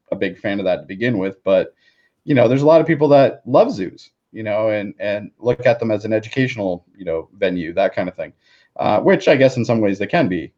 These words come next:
But, you know, you have SeaWorld, same thing. You know, a couple of years ago, SeaWorld had a lot of issues as well,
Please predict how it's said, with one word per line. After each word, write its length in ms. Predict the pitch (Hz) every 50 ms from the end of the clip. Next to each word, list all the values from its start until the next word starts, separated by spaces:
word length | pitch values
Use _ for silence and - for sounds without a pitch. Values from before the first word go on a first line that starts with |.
| _ _ -
But, 400 | 101 98 101 98 87 - - _ _ _ _ _ _
you 80 | - 135
know, 60 | 117
you 100 | 110 120
have 100 | 123 120
SeaWorld, 580 | - - - 175 170 127 104 101 98 92 95 -
same 200 | - 139 120 117
thing. 220 | - 151 131 98 95
You 60 | 95
know, 100 | 98 95
a 40 | 92
couple 200 | - 123 107 107
of 60 | 104
years 180 | 107 107 104 104
ago, 200 | 101 98 101 98
SeaWorld 540 | 98 - 101 101 104 101 110 104 104 101
had 240 | 107 98 104 101 98 - -
a 60 | -
lot 200 | 98 95 95 95 92
of 80 | 85
issues 400 | 104 101 - - 98 95 98 98
as 120 | 98 98 101
well, 440 | 104 95 98 98 101 104 120 -